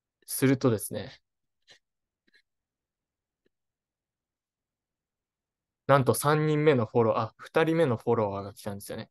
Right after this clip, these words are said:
「興味深いですね。私はハートのキングについて。ダララララララララ」みたいな。で、まあ、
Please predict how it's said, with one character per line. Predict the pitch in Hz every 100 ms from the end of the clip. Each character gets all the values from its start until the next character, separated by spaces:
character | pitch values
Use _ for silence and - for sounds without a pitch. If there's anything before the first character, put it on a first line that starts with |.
| -
「興 | 160 156
味 | 151
深 | 143 165
い | 127
で | 110
す |
ね。 | 113
私 | 113 131 135
は |
ハ | 127 127
ー |
ト | 139
の | 135
キ | 147
ン | 127
グ |
に | 107
つ | 120 107
い |
て。 | - - _ _ _
ダ | -
ラ | 117
ラ | 113 113
ラ | 113
ラ | 113
ラ | 113
ラ | 110 110
ラ | 113 107 107
ラ」 | -
み |
た | -
い | -
な。 | - _ _ _ _ _ _ _ _ _ _ _ _ _ _ _ _ -
で、 | 156 123 104
ま | 117
あ、 | 101